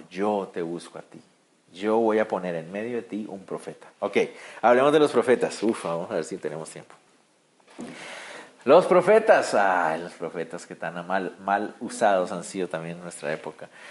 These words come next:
La palabra profeta es la palabra hebrea naví. ¿Y qué significa naví? Naví era el portavoz de otra persona. Es decir, aquel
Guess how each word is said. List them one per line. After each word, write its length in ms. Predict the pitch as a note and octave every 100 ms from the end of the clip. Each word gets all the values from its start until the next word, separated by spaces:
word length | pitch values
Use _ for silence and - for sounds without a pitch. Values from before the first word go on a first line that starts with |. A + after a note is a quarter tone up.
| -
La 120 | G#2
palabra 420 | G#2+ A#2 A#2+ D#3 D3+
profeta 840 | C#3+ - - E3 E3 F#2 E2+ - F2+
es 160 | F2
la 140 | F#2+ G2
palabra 480 | F2 E2 E2+ F2+ -
hebrea 420 | F2 E2 E2+ E2
naví. 640 | F#2+ G#2+ G2+ C3 D3 C#3+ - _ - _ - - - - - - -
¿Y 280 | C3+ D#3 E3 - -
qué 120 | D#3+
significa 720 | D#3+ G3 G3+ G3 A3+ A3+ D#3 - A2
naví? 440 | G2+ G2 G2+ E2+ - - - - _ _ _ - _
Naví 400 | A#2 A#2+ B2 D3+
era 260 | D3 C#3 C#3
el 280 | B2+ A2+ G2+
portavoz 720 | A2 G2 - E2 F2+ G#2+ G2
de 80 | F2
otra 280 | E2+ E2
persona. 380 | D#2 D2+ - - - - _ _ _
Es 140 | F2+ F#2
decir, 380 | F#2+ C3 G#2 -
aquel 520 | F#2 - C#3+ F#3+